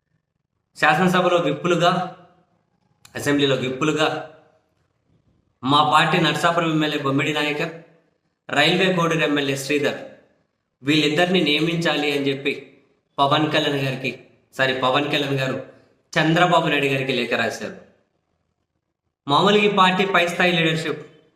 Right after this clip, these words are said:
మాట్లాడుకొని ఇవి ప్రకటన రావాలి, కానీ "మాకు ఈ పదవులకు ఇవ్వండి" అని చెప్పి పవన్ కళ్యాణ్ గారు డైరెక్ట్గా లేఖ రాయడం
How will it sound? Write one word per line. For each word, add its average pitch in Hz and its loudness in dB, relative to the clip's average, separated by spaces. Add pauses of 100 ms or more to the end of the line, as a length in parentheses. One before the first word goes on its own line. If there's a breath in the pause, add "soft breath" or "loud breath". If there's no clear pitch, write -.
(480)
మాట్లాడుకొని 180 4 (640)
ఇవి 190 2
ప్రకటన 196 2
రావాలి, 135 0 (600)
కానీ 185 4
"మాకు 185 4
ఈ 170 2
పదవులకు 190 2
ఇవ్వండి" 190 0
అని 180 2
చెప్పి 175 4 (800)
పవన్ 185 6
కళ్యాణ్ 185 4
గారు 175 4
డైరెక్ట్గా 165 2
లేఖ 160 0
రాయడం 151 2